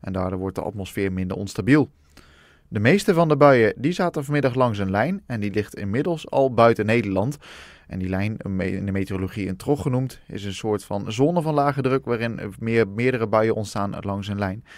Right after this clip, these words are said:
En die buien die gingen lokaal gepaard met windstoten en ook vrij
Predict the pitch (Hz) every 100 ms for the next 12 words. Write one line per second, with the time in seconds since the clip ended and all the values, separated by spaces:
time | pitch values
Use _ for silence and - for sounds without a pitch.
0 | - - - _ - 139 165 165 165 156
1 | 156 147 143 135 139 - 139 147 120 104
2 | 190 - 175 175 170 143 - 104 104 98
3 | - - - 113 127